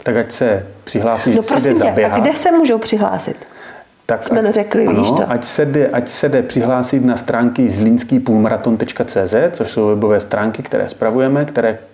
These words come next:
Speaker 1: kvůli tomu vznikly. Je tam otevřená registrace na jakoukoliv z těch tratí,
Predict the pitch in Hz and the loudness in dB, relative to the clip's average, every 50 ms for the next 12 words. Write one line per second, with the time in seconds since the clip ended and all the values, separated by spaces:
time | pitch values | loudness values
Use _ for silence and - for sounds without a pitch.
0 | _ _ - - 120 110 113 110 - 107 98 92 87 90 104 120 120 - 151 175 | _ _ -6 -2 0 0 0 -2 -2 -4 -4 -4 -4 -2 -2 -2 -2 0 -2 -2
1 | 185 175 - - - 107 107 117 110 110 104 113 101 104 98 92 90 107 107 139 | -2 -4 -6 -4 -2 -2 0 0 -2 0 -2 -2 -2 -2 -4 -2 -2 -4 -4 -6
2 | - - 151 143 147 - 165 156 156 156 156 156 - - - - - 113 107 104 | -6 -4 -4 -4 -2 0 0 0 0 -2 -4 -8 -14 -18 -12 -6 -2 -2 0 2
3 | 104 107 104 - 120 104 - 117 110 104 - - - - - - 120 117 - - | 0 0 0 0 -2 -2 -2 -2 -2 -2 -4 -6 -10 -10 -6 -4 -4 -4 -4 -4
4 | 170 151 | -4 -2